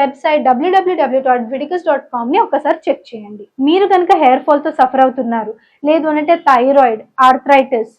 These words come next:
ఫీమేల్ హెల్త్ ప్రాబ్లమ్స్ దేంతో అయినా సఫర్ అవుతూ హెయిర్ ఫాల్ కూడా ఒక ఇష్యూ అని అనుకోండి,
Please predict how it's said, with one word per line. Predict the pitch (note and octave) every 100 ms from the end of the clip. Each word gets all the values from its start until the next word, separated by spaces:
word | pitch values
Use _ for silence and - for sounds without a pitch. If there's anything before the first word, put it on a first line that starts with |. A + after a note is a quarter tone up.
| _
ఫీమేల్ | D4 D#4 D#4+ D#4+ D4+
హెల్త్ | C4 B3 C4+
ప్రాబ్లమ్స్ | B3+ C4 A#3+ A3
దేంతో | B3 C#4+ D#4
అయినా | D4+ D#4+ C#4+
సఫర్ | B3+ B3+
అవుతూ | B3+ B3+ B3+ _ _ _ E4
హెయిర్ | E4 F4+
ఫాల్ | F#4+ F4+ F4
కూడా | F4
ఒక | E4+ D4
ఇష్యూ | D4 D4+ C4+
అని | A#3+
అనుకోండి, | A3 A3+ G#3+ A3